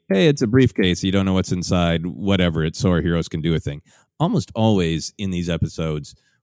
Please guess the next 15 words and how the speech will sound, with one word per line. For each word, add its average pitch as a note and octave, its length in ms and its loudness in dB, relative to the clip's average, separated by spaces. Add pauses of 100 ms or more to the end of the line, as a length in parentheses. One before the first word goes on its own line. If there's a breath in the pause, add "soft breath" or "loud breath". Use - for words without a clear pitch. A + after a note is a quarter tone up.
(180)
whatever G#2 460 0
is F2 140 0
actually E2 480 -6
motivating F#2 680 -2
the D#2 60 -8
plot D#2+ 300 -2
is D2 140 -12
meaningful D2 400 -12
too. C#2+ 260 -10
And C#2+ 100 -16
the - 40 -20
fact A#2+ 260 -6
that F#2+ 100 -10
this F2+ 160 -8
is E2+ 80 -12